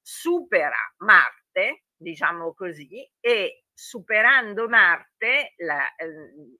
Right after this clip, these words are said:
la nostra linea di vista che guarda verso Marte, effettivamente lo vede tornare indietro per poi, ehm, proseguire.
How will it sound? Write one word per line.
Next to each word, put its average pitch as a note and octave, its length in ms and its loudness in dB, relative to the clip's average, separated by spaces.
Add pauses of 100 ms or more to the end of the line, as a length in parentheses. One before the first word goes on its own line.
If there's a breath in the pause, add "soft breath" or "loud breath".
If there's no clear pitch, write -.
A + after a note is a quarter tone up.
la D#3+ 180 -8
nostra G#3 460 -2
linea G3 400 -6
di E3 120 -14
vista G#3 460 -10
che D3 160 -18
guarda F#3+ 420 4
verso F3 360 -4
Marte, G#3 580 2 (320 soft breath)
effettivamente B3 960 -4
lo C#4 160 0
vede F#3+ 640 -4 (180)
tornare G#3 560 2
indietro A#3+ 840 -6
per C4+ 260 0
poi, F3+ 640 -2
ehm, E3 540 -2
proseguire. E3+ 920 -12